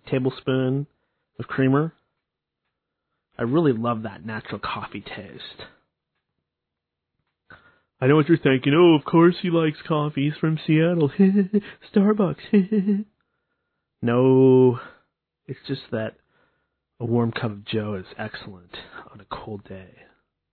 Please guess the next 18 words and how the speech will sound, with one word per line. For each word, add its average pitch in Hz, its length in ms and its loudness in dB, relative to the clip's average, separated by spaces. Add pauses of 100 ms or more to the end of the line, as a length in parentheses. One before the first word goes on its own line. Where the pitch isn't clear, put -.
(160)
That's - 160 -18
all - 240 -16
it - 140 -20
is. - 80 -20 (2500)
But 143 460 4 (360)
there 143 180 0
is 147 240 2
a 143 40 0
lot 135 240 2
to - 60 -20
talk 123 260 -2
about, 117 420 -2
so 120 60 -8
let's 120 240 -4
get 131 280 -2
off 127 360 2
of 113 160 -8
this 117 180 -4